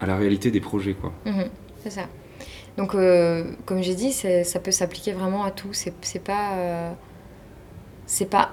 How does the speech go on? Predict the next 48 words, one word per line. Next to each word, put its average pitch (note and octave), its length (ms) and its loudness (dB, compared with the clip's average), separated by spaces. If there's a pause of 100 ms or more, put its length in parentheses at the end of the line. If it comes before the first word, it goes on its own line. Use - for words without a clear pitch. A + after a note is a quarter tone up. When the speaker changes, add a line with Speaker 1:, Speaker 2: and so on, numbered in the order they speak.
Speaker 2:
enfin, G3 140 0
il F#3+ 40 4
n'y F#3 60 8
a F#3 40 8
pas G#3+ 120 6
des G3 100 6
projets G#3+ 400 4
qui A3+ 160 -6
s'y - 120 -6
prêtent G3+ 220 -4
plus G3 200 -6
que A3+ 100 2
d'autres. C4 300 2
Je - 100 -4
pense G#3+ 160 0
que - 80 0
dans F#3+ 140 2
l'absolu, A3 580 2 (420)
toute - 160 2
la A#3+ 120 8
pratique A3+ 300 0
du G#3 100 -2
design G3 400 2
U G#3 40 4
X, - 360 0 (320)
quelque A3 240 4
part, B3 480 2 (800)
est F#3+ 100 2
guérilla G3+ 600 2
au G3 100 -2
sens F3+ 300 -4
large G3+ 200 0
du F#3 80 -4
terme. B3 200 2
C'est-à-dire G3+ 300 2
Speaker 1:
Mm. A3+ 60 -6
Speaker 2:
qu'il G3 180 0 (340)
n'y G3+ 80 8
a - 20 2
pas A#3+ 140 2
un B3+ 140 8
designer G#3 520 4
U G3+ 80 2
X B3 320 0
qui, A3+ 240 -4
dans G3 180 -2
un F#3 60 0
projet G#3 540 -2